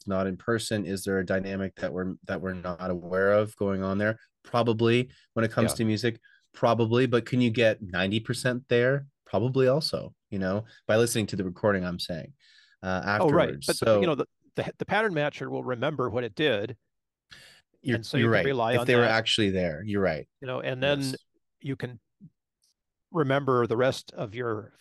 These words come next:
Speaker 2: holistic engagement, heart and gut engagement as well,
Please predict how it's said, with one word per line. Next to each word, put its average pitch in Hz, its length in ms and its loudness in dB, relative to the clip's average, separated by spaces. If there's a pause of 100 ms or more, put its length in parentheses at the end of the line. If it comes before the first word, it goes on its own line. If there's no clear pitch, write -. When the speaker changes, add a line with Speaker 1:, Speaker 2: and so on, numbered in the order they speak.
(300)
Speaker 2:
holistic 123 340 -4
engagement, 107 480 -6
heart 123 240 -4
and 110 100 -10
gut 123 180 0 (220)
engagement 110 500 -6
as 95 140 -16
well, 110 420 -2